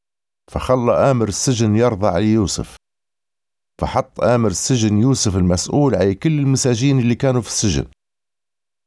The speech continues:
ومهما كان الشيء اللي يبوا يديروه في السجن كان يوسف هو المسؤول عليه. وآمر السجن ما عادش شال هم شيء حطه في يد يوسف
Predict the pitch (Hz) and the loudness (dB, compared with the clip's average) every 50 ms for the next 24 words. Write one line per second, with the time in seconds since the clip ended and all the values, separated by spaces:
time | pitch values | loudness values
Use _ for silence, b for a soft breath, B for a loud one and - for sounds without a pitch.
0 | _ - 71 95 120 113 104 104 101 92 - - 123 113 101 92 - - 135 127 | _ -2 0 0 2 0 0 0 -2 -2 0 0 0 0 0 -2 -2 0 0 2
1 | 117 107 95 92 107 101 92 101 98 85 98 107 123 131 95 - 92 87 - - | 2 2 2 0 0 0 0 0 0 0 0 0 0 0 -2 -4 -6 -8 -4 -2
2 | 123 107 90 76 64 - - _ _ _ _ _ _ _ _ _ _ _ - 98 | 0 0 0 0 -2 -6 -10 _ _ _ _ _ _ _ _ _ _ _ -4 -2
3 | 98 101 120 147 151 127 - 131 - - 147 156 151 135 127 123 - - 117 131 | 0 2 2 2 0 0 -2 -4 -4 0 0 0 2 2 0 -2 -2 -2 0 0
4 | 110 104 117 110 98 73 62 - - _ _ _ _ _ _ _ _ _ _ _ | 2 0 0 0 0 -2 -4 -6 -14 _ _ _ _ _ _ _ _ _ _ _
5 | _ _ _ _ _ _ _ _ - 117 71 98 127 127 113 104 90 85 - - | _ _ _ _ _ _ _ _ -4 0 2 2 2 2 0 0 -2 -2 -4 -2
6 | - - 117 120 110 107 98 76 76 127 120 - - - 117 107 98 90 117 127 | -2 0 0 2 2 2 2 2 0 0 -2 -2 -2 -2 0 0 0 0 0 0
7 | 120 107 - - 151 143 131 104 87 104 117 - - 82 78 82 85 87 87 78 | 0 -2 -2 -2 -2 0 0 -2 -2 -4 -4 -4 -4 -6 -4 -2 -2 -2 -2 -2
8 | 69 - 85 85 78 71 - - - - - - | -4 -2 -2 -2 -2 -2 -4 -8 -10 -12 -14 -20